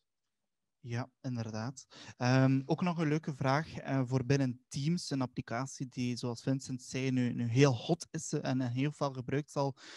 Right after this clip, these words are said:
eh, zijn en, en in de toekomst waarschijnlijk ook nog altijd, dat zal niet meer verdwijnen. Eh, maar is het ook mogelijk om,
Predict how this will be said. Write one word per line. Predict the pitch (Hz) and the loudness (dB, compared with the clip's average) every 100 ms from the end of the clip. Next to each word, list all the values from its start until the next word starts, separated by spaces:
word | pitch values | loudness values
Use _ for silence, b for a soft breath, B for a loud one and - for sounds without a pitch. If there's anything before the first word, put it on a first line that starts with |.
| B | B
eh, | - 139 135 | 4 6 4
zijn | 120 - 143 160 | 2 4 4 4
en, | 147 143 | 0 -2
en | 139 | -2
in | 143 135 | 0 0
de | 127 | -2
toekomst | 143 147 135 | -2 -2 -2
waarschijnlijk | - 123 135 127 120 - | -2 -2 -2 -2 -2 -2
ook | 143 | 0
nog | 139 123 | -2 -2
altijd, | 127 127 139 131 | -2 -2 -4 -6
dat | 127 - | -8 -4
zal | 127 | -2
niet | 135 - | -2 -2
meer | 123 | -4
verdwijnen. | 117 123 120 123 139 131 B B | -4 -6 0 2 2 -2 B B
Eh, | - 127 | 4 6
maar | 131 139 | 8 8
is | 165 170 | 6 6
het | 208 | 4
ook | 196 | 4
mogelijk | 170 180 214 214 - | 2 2 2 2 0
om, | 165 | -2